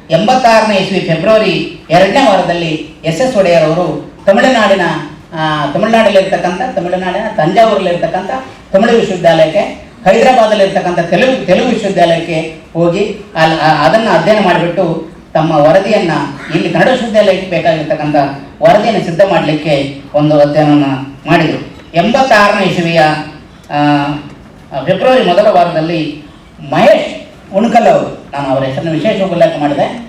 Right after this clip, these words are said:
ಎಸ್ ಎಸ್ ಒಡೆಯರ್ ಅವರ ಆಯೋಗದ ವರದಿಯಲ್ಲಿ ಅವರ ಹೆಸರಿದೆ,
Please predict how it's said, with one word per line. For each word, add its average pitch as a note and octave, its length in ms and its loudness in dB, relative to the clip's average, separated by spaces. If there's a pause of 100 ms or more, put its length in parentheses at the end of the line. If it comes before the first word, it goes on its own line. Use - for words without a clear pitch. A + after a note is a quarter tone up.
(140)
ಎಸ್ E3+ 160 0
ಎಸ್ B3+ 140 0
ಒಡೆಯರ್ E3+ 540 2
ಅವರ C#3+ 160 4 (580)
ಆಯೋಗದ F#3 400 4
ವರದಿಯಲ್ಲಿ G3+ 500 2
ಅವರ D3 160 2
ಹೆಸರಿದೆ, C#3+ 640 -2